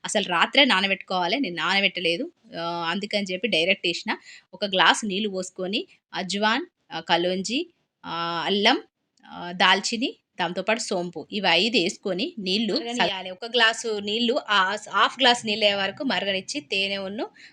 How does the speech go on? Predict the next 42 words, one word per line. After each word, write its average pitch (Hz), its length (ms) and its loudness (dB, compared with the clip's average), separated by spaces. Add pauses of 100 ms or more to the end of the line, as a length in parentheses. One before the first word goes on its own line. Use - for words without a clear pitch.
(100)
నిమ్మరసం 202 380 -2
వేసుకొని 196 360 -8
తాగాలి. 165 580 2 (240)
ఇక్కడ 226 200 6
మా 220 140 4
పి-, 202 320 -2
చిన్నోడైతే 233 800 4
ఇక 196 260 0
స్కూల్కు 240 360 -4
టైమ్ 202 260 6
అవుతుందని 196 420 0
చెప్పి 180 220 -4
నేనైతే 185 340 -2
రెడీ 202 320 0
చేసిన, 196 240 0
వంటలు 180 320 -2
అయితే 190 260 0
వేసేసిన. 180 400 -2
వాళ్ళకైతే 165 540 -2
వాళ్ళకి 170 260 -4
టిఫిన్ 208 240 -10
కూడా 202 140 -2
కట్టించేసిన. 185 680 -4 (120)
ఇక 185 80 -8
వాళ్ళైతే 175 400 -4
స్కూల్ 175 280 -8
డ్రాప్ 175 360 -2
చేసి 190 100 -6
వచ్చిన 180 240 -8
తర్వాత 175 480 -2 (320)
ఇక 196 240 4
మా 175 120 4
ఆయన 202 200 6
కోసం, 208 340 -6
నా 170 140 -2
కోసం 180 300 -8
అయితే 165 200 -4
ఇక్కడ 170 180 -2
బ్రేక్ఫాస్ట్ 165 500 -4
అయితే 160 180 -4
చేస్తానా, 175 460 -8 (320)
పుట్నాల 220 380 2